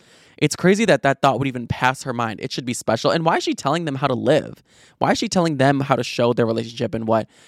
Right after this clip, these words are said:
they should and shouldn't do? As the ex, like, it seems like she's trying to scare any girl off to almost, like, tell them that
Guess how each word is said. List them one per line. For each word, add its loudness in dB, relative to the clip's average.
they 2
should 2
and -4
shouldn't 2
do? 0
As 0
the 0
ex, 0
like, 0
it 4
seems 0
like 4
she's -2
trying 2
to 2
scare 2
any -6
girl -2
off -4
to 4
almost, 2
like, 0
tell 4
them 0
that 0